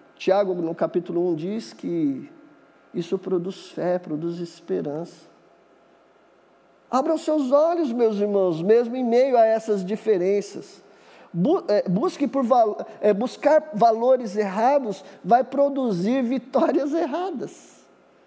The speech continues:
Lutas erradas produzem ganhos, é, mentirosos. O que você procurava, meus irmãos? Lembra, é, é o que Jesus vai dizer, né?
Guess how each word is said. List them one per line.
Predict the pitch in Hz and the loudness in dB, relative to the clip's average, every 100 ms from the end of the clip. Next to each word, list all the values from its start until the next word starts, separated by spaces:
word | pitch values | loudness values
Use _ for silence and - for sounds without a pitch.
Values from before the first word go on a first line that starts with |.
| _ _ _ - | _ _ _ -4
Lutas | 175 190 208 208 202 180 | 0 2 0 0 -2 2
erradas | 220 185 214 254 285 277 - - _ _ _ | 0 0 0 0 -2 -6 -10 -20 _ _ _
produzem | - 233 226 202 226 214 226 226 220 - - - | -2 0 0 -2 -4 -2 -2 -4 -6 -14 -18 -6
ganhos, | 165 220 254 247 226 - - - - - | 0 2 2 -2 -6 -10 -20 -20 -18 -4
é, | 190 185 180 156 - 170 - _ _ _ _ _ _ _ _ _ | 0 0 0 -2 -6 -14 -20 _ _ _ _ _ _ _ _ _
mentirosos. | 190 214 233 202 180 196 202 180 127 - - - _ _ _ _ _ _ _ _ _ _ _ _ _ _ _ - | -4 -4 -4 -2 0 0 0 -6 -12 -20 -20 -20 _ _ _ _ _ _ _ _ _ _ _ _ _ _ _ -8
O | 214 | -4
que | 277 | 0
você | 277 277 277 | 0 0 -2
procurava, | - 247 240 226 214 214 208 | -2 -4 0 4 4 4 0
meus | 190 180 | -2 -2
irmãos? | 170 147 156 - - | -2 -4 -6 -8 0
Lembra, | 196 226 175 | 0 2 0
é, | 170 175 | 0 0
é | |
o | 185 | -2
que | 214 196 | -2 -2
Jesus | 180 180 180 175 | 0 0 0 -2
vai | 170 | -2
dizer, | 139 160 156 | -2 -2 -2
né? | 175 | -4